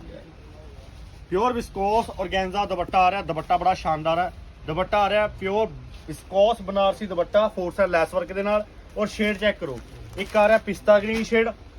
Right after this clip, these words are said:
ਕਲਰ ਦੇਖੋ ਕਿੰਨਾ ਪਿਆਰਾ ਹੈ। ਇੱਕ ਆ ਰਿਹਾ ਗ੍ਰੇ ਸ਼ੇਡ, ਓਏ ਹੋਏ, ਸਟੀਲ ਗ੍ਰੇ।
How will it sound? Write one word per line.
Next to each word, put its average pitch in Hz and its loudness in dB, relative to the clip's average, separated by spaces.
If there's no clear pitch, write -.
ਕਲਰ 196 2
ਦੇਖੋ 185 -4
ਕਿੰਨਾ 160 -6
ਪਿਆਰਾ 127 -4
ਹੈ। - -8
ਇੱਕ - -4
ਆ 214 4
ਰਿਹਾ 226 4
ਗ੍ਰੇ 180 0
ਸ਼ੇਡ, 175 -2
ਓਏ 139 0
ਹੋਏ, 135 -2
ਸਟੀਲ 208 -6
ਗ੍ਰੇ। 175 -4